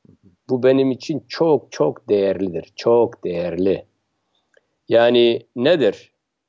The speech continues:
Sadece Kürtlere, Kürtle mi mübaşir olmak veya şerefli olmak bilmem, e, söyle, e, söyle gururlanmak yani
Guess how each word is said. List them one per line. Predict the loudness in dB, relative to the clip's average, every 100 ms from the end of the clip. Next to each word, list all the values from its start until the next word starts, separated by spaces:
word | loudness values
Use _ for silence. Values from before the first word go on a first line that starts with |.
| _ _ _
Sadece | -4 0 2 2 0 -4 -6
Kürtlere, | -8 -8 -4 -2 0 0 -2
Kürtle | -8 -6 -2 0 2
mi | 2 0
mübaşir | -4 -4 0 2 2 0
olmak | -4 -2 -2 0 0 -2
veya | 0 2 2
şerefli | 0 -2 -2 -2 -4
olmak | -6 -4 -4 -6 -6
bilmem, | -4 0 2 0 -6 _ _ _ -20 _ _ _ 0
e, | 4 6 6 6 4 0 -6
söyle, | 0 2 4 2 2 -4 _ _ _ _ _
e, | -2 0 0 0 -2 -4 -8 -12 -18 -18 -16 -16 -16 -18 -14 -12 -12 -10 -10
söyle | -2 2 4 6 6 6 2 -6 -10 -14 -20 -2
gururlanmak | 2 4 4 4 2 2 0 -4 -6 -14
yani | -12 -12